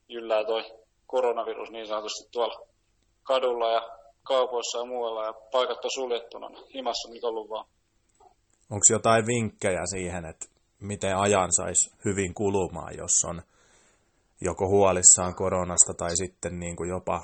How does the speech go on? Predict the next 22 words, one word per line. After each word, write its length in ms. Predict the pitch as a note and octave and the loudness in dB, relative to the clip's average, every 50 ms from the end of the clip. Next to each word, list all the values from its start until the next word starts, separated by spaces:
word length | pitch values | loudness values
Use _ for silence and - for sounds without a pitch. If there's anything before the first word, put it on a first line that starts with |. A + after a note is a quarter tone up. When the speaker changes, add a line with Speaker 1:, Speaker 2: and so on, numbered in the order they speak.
| - - | -8 -12
Speaker 2:
määrätty 560 | F#2 F#2+ F#2 F#2 F#2 F2 - F2 - - - - | -8 -4 -2 -2 -2 -2 -4 -8 -10 -12 -12 -6
karanteeniin? 800 | - F2+ F2+ E2+ D#2+ D2+ D#2 D2+ - A1+ G#1 G#1+ - A1+ - _ _ _ _ _ _ _ _ _ _ _ _ _ _ _ _ _ _ _ _ _ _ _ _ _ _ _ _ _ _ _ _ _ _ _ _ _ _ _ - D#3 | -4 -4 -2 -2 -4 -8 -10 -12 -14 -14 -14 -14 -16 -18 -20 _ _ _ _ _ _ _ _ _ _ _ _ _ _ _ _ _ _ _ _ _ _ _ _ _ _ _ _ _ _ _ _ _ _ _ _ _ _ _ -6 0
Speaker 1:
No, 300 | D3+ D#3+ D#3+ D#3 - - - - | 2 4 4 4 2 0 -4 -2
tapojahan 460 | D#3+ D3+ D3 C#3+ C3+ C3 B2+ C3+ C#3 | -2 0 2 2 2 2 2 2 0
on 80 | C#3 | 0
monia, 380 | C#3 C#3+ C#3 C3+ C3 B2+ B2 A#2+ | 0 -2 -2 -2 -2 0 0 -2
että 160 | A2+ - - | -2 -4 -10
tota, 460 | - A#2 A2+ A2+ A2+ A#2+ A#2+ - - - - - - - _ - - - - - | -12 -10 -10 -8 -6 -6 -6 -6 -8 -16 -20 -20 -20 -20 _ -20 -20 -20 -18 -12
ite, 360 | C#3 C3+ C3 C#3 C3 B2+ B2+ - - - D3 | -8 -4 0 2 2 2 0 -2 -8 -8 -8
ite 180 | C#3 C3+ C3+ | -4 0 2
aika 200 | C3 B2+ B2 B2+ - | 2 2 2 0 0
paljon 220 | B2+ B2+ B2+ B2 A#2+ | 0 0 0 0 0
pelaan, 280 | C3 B2 B2 A#2+ B2 - - - - _ _ _ _ _ | 0 2 4 4 4 2 -2 -12 -20 _ _ _ _ _
pelaan 240 | - C3 B2+ B2 B2 B2 | -6 -4 -4 -2 -2 -2
tota 140 | B2+ B2+ - | -4 -2 0
PlayStationia, 880 | C#3 C3 B2+ A2+ - - A#2+ A2 G#2+ - - G#2+ G#2+ G#2 G#2+ G#2+ G#2 G2+ | 2 2 2 2 0 -4 -6 -6 -4 -4 -6 -6 -8 -10 -10 -12 -12 -12
että 180 | - - A2+ | -12 -12 -14
tota, 280 | G#2+ G#2 G2 - A2 - - - _ _ _ _ _ _ _ _ _ _ _ _ _ _ _ _ _ _ _ _ _ _ - - - - - - - _ _ _ _ _ _ _ _ _ _ _ _ _ - - C#3 | -12 -12 -8 -6 -6 -6 -6 -8 _ _ _ _ _ _ _ _ _ _ _ _ _ _ _ _ _ _ _ _ _ _ -2 2 2 2 2 0 -8 _ _ _ _ _ _ _ _ _ _ _ _ _ -20 -8 -2
varmaan 300 | C#3+ D3+ D3 C3 C3+ C3+ | 0 0 2 4 2 2
himassa 340 | C#3+ D3 D3 C#3 - - C#3 | 2 2 0 0 0 0 0
voi 160 | C3+ C3+ C3+ | 2 2 2
jotain 340 | C#3 C3+ C3+ C3+ C3 B2+ B2+ | 2 2 2 0 0 0 -2